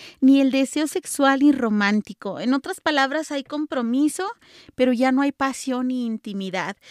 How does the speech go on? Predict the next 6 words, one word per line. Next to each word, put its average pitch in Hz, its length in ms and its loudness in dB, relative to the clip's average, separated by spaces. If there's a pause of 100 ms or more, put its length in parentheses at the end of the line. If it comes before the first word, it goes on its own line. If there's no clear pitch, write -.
(140)
solo 311 460 2
el 269 160 -2
deseo 226 580 -4
de 214 220 -4
continuar 220 880 -4
adelante. 190 880 -4